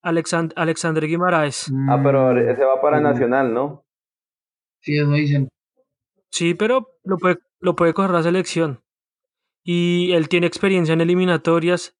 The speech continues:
Speaker 1: tiene experiencia en mundial, eh, conoce los jugadores colombianos, conoce cómo son el rentado nacional, conoce cómo se juega en Sudamérica, conoce los, los,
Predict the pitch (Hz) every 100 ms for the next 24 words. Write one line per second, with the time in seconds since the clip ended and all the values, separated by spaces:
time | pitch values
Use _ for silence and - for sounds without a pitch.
0 | _ _ 160 156 - - 170 160 147 151
1 | 165 165 147 156 160 170 _ _ _ _
2 | _ 156 151 151 139 - 165 156 143 151
3 | 156 175 170 151 139 165 160 151 151 156
4 | 180 - _ _ _ _ - 156 151 156
5 | - 160 160 160 - - _ 160 156 151
6 | 160 156 151 143 151 175 151 160 180 185
7 | _ _ _ _ 165 156 147 139 160 147
8 | 151 151 151 - 160 165 175 165 156 151
9 | 151 151 151 - _ _ _ _ - 165
10 | 170 165 151 156 170 175 - 180 175 -
11 | 156 139 143 156 156 - - - - _
12 | _ _ _ _ _ _ _ _ 147 143
13 | 143 135 131 123 117 - -